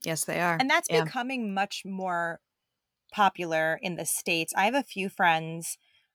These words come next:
Speaker 2: who had babies in the past year, and they all got those,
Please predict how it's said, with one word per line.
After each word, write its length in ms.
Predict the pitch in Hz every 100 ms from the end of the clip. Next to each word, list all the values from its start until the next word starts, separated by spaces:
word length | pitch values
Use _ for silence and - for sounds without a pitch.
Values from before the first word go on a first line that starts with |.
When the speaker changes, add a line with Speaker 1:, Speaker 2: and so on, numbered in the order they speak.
| -
Speaker 2:
who 260 | 208 180 175
had 260 | 185 165
babies 720 | 170 160 165 156 160 160 - -
in 120 | 175
the 60 | 160
past 380 | 180 175 - 160
year, 400 | 160 165 151 147
and 160 | 170 175
they 140 | 180 -
all 280 | 185 190 185
got 240 | 165 156 165
those, 560 | 151 156 156 - -